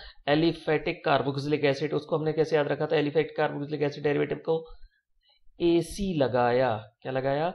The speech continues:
एसी लगाया कहां पर? दीवाल पर। क्या ट्रिक बनाई थी हमने? एसी लगाया, कहां एसी लगाया है? दीवाल पर। एसी से याद रखना है aliphatic carboxylic एसिड डेरिवेटिव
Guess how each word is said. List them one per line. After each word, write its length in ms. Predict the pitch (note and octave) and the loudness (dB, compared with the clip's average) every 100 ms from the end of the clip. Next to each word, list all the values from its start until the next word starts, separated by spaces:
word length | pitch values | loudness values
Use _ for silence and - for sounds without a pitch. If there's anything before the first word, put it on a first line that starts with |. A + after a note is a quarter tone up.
| - - _ - | -8 -20 _ -2
एसी 360 | E3 D#3+ F#3 | -2 -2 -4
लगाया 440 | D#3+ C#3 D3 D3 D3+ | -2 2 2 2 0
कहां 320 | D3 C#3 C#3+ C#3+ | 0 -2 -2 -2
पर? 280 | D3+ D#3+ F#3+ - _ _ _ _ _ _ _ _ _ - - - - | 0 0 -2 -12 _ _ _ _ _ _ _ _ _ -20 -18 -16 -16
दीवाल 800 | C3 C#3 C#3+ C#3+ C3 C3 C#3+ D3 D3 - - | -8 -2 0 2 4 4 2 0 -6 -10 -8
पर। 180 | C3+ - - _ - - - _ _ - - - - - | -6 -8 -20 _ -20 -20 -20 _ _ -20 -20 -20 -20 -6
क्या 100 | C#3 | -6
ट्रिक 180 | C3 C#3+ | -4 -4
बनाई 220 | C#3+ D3 | 0 0
थी 100 | D3 | 0
हमने? 280 | D3 D#3 D#3+ - - - - | -4 -4 -6 -10 -20 -10 0
एसी 480 | E3 E3+ - G#3 G3 | 2 2 -2 -6 0
लगाया, 540 | D#3+ C#3+ C#3 D3 D3+ | 0 2 2 2 0
कहां 280 | D3 D3 D3+ | -2 -4 -2
एसी 240 | D3+ D3 | -2 -4
लगाया 360 | D3 C#3 C#3 C#3+ | -4 0 0 0
है? 140 | D#3 E3+ - - - C3+ | -2 -4 -10 -20 -18 -12
दीवाल 680 | A#2 D#3 D#3+ C3 C3+ C#3 C3+ C3+ | -6 -4 0 2 2 2 0 -2
पर। 260 | C3+ - - - _ - | -2 -2 -10 -20 _ -4
एसी 300 | E3 E3 A3 | -2 -2 -4
से 140 | G3+ | 0
याद 180 | F3 D3+ | 2 2
रखना 240 | C#3 D3+ C#3+ | 0 -2 -2
है 200 | E3 - | -2 0
aliphatic 640 | D#3 D#3 D#3 E3 D#3 F3 - | 0 2 0 -2 -2 -6 -2
carboxylic 540 | D#3 C#3+ D3+ C#3+ D#3 | -2 0 -2 -2 0
एसिड 220 | D3+ D3+ | 0 2
डेरिवेटिव 460 | D3 D3 D3+ D3+ D#3+ | 4 4 4 0 -4